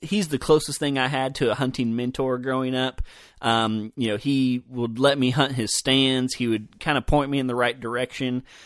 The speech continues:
Uh, we never really hunted together much, but he was always there and, um, and just there to give me advice. Um, one of the biggest deer I've ever killed, I killed out of his stands because he let me hunt there. He told me to go hunt there.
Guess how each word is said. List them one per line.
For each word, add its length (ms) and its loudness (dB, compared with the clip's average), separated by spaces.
Uh, 200 2
we 140 6
never 220 2
really 180 4
hunted 300 -2
together 640 -4
much, 420 -2
but 140 -4
he 100 -2
was 140 2
always 300 4
there 680 0
and, 320 -4
um, 400 -6
and 100 -2
just 160 -4
there 140 4
to 80 -4
give 140 0
me 100 2
advice. 520 0
Um, 500 0
one 220 4
of 80 0
the 60 -2
biggest 280 -2
deer 200 2
I've 120 2
ever 220 0
killed, 360 0
I 180 0
killed 300 0
out 160 0
of 60 -2
his 200 2
stands 560 -2
because 280 -6
he 100 -6
let 240 0
me 100 -2
hunt 180 -2
there. 140 0
He 100 -4
told 300 -2
me 80 -2
to 80 -6
go 160 -2
hunt 220 -8
there. 280 -2